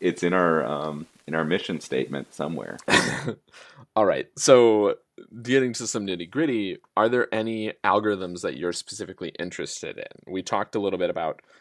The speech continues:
Speaker 2: classes of problems, and we'll list some of those in a minute, but are there any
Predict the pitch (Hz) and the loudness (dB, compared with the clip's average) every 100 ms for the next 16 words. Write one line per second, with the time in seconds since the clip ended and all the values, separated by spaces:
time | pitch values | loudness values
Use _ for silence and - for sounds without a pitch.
0 | _ - - 123 127 98 87 - 101 71 | _ -12 -2 -2 -2 -6 -12 -6 -2 -2
1 | 65 73 87 87 78 69 73 82 - - | -4 -10 -10 -10 -8 -6 -6 -6 -8 -8
2 | 69 62 73 78 78 53 50 - _ - | -8 -6 -6 -8 -12 -14 -16 -18 _ -2
3 | 78 - _ _ _ - 85 101 107 80 | -2 -2 _ _ _ -4 -2 -2 -4 -8